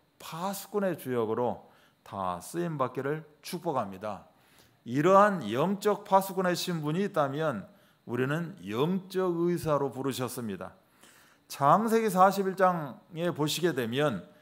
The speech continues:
바로 왕이 요셉을 보고 하나님의 영에 감동된 사람이라고 고백을 합니다.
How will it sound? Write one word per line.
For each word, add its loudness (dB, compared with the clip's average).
바로 8
왕이 6
요셉을 2
보고 0
하나님의 2
영에 0
감동된 0
사람이라고 2
고백을 2
합니다. -2